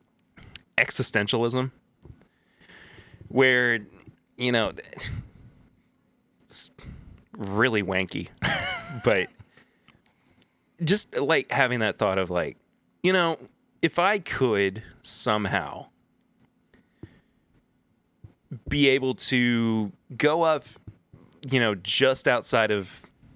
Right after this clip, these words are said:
Earth, go into space, and just look at the planet for, like, ten minutes. Just see it, see that there's this whole thing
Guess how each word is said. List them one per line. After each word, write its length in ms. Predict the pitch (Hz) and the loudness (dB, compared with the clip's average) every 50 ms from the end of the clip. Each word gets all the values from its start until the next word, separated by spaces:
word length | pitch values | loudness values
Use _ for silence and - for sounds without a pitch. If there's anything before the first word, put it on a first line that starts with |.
| _ _ _ _ _ _ _ _ | _ _ _ _ _ _ _ _
Earth, 420 | - 92 80 76 - - - - - - _ _ _ _ _ _ _ _ _ _ _ _ _ _ _ _ - - | 0 0 0 -2 -6 -12 -18 -20 -20 -20 _ _ _ _ _ _ _ _ _ _ _ _ _ _ _ _ -2 0
go 160 | 127 131 135 | 2 2 2
into 160 | 135 131 127 | 2 0 0
space, 580 | - - - 110 87 80 82 - - - - - _ _ - | -2 0 0 -2 -2 -2 -4 -4 -4 -4 -6 -8 _ _ -10
and 100 | 120 113 | -4 -2
just 240 | - 110 - - - _ _ _ _ | 0 0 0 -2 -4 _ _ _ _
look 480 | 120 117 107 101 95 98 110 123 117 - | -8 -6 -6 -4 -2 0 0 0 0 -2
at 80 | - | -4
the 60 | - | -6
planet 480 | - - - 101 92 87 87 87 82 - _ _ _ - - _ _ _ _ _ _ _ - - _ _ _ _ _ _ _ _ _ - - _ _ _ | -6 -4 -4 -2 -2 -2 -2 -2 -4 -6 _ _ _ -20 -20 _ _ _ _ _ _ _ -20 -20 _ _ _ _ _ _ _ _ _ -20 -20 _ _ _
for, 180 | - - 113 | -2 0 0
like, 260 | 104 104 92 87 - - _ _ - - - - _ _ _ _ _ _ _ _ | 2 2 0 0 -2 -8 _ _ -20 -20 -20 -20 _ _ _ _ _ _ _ _
ten 260 | - - 113 107 95 | 0 0 0 0 0
minutes. 480 | 87 76 69 - - - - - - - - _ _ _ _ _ _ - | -2 -6 -8 -12 -16 -14 -12 -12 -12 -12 -16 _ _ _ _ _ _ -6
Just 180 | - 113 - - | -2 0 2 2
see 280 | - - 156 156 151 151 | 2 2 2 2 2 2
it, 160 | 151 147 - _ _ _ _ _ _ _ - - - - - - _ _ _ _ _ _ _ _ | 2 2 0 _ _ _ _ _ _ _ -4 0 0 0 0 -2 _ _ _ _ _ _ _ _
see 320 | - - - - 127 127 127 | -2 -2 2 2 4 2 4
that 160 | 117 120 - | 2 2 2
there's 240 | - 113 113 113 - | 2 2 2 2 0
this 180 | 127 113 - - | 0 0 0 2
whole 320 | - 120 117 117 113 113 | 2 2 2 2 2 0
thing 540 | 110 - - 110 110 107 107 107 104 107 - | 0 0 2 2 2 2 0 -2 -4 -6 -8